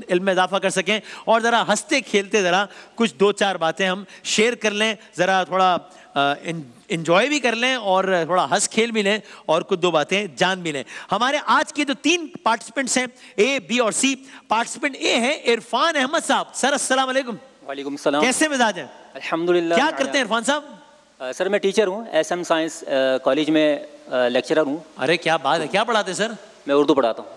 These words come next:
Speaker 1: ओहो, क्या बात है, बहुत सारी तालियां दी इरफान साहब के लिए। Welcome sir। कंवल नदीम साहिबा हैं, अस्सलाम वालेकुम।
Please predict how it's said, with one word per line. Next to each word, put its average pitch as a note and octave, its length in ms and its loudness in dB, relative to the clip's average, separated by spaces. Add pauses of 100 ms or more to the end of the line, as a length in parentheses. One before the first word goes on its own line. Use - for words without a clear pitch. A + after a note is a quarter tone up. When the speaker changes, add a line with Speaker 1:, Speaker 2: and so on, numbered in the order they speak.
(380)
Speaker 1:
ओहो, D3+ 440 -2
क्या D3+ 140 2
बात C3 240 0
है, C3 60 -2
बहुत D#3+ 240 0
सारी G3+ 180 0
तालियां G3 380 0
दी A3+ 80 -2
इरफान G3+ 280 0
साहब G#3+ 160 0
के G#3 80 -2
लिए। A3 100 2
Welcome G#3 440 0
sir। A3 200 0 (1000)
कंवल C#4+ 380 0
नदीम D4+ 300 2
साहिबा G#3+ 320 0
हैं, D3+ 180 -6
अस्सलाम G#3 340 0
वालेकुम। G#3 360 -4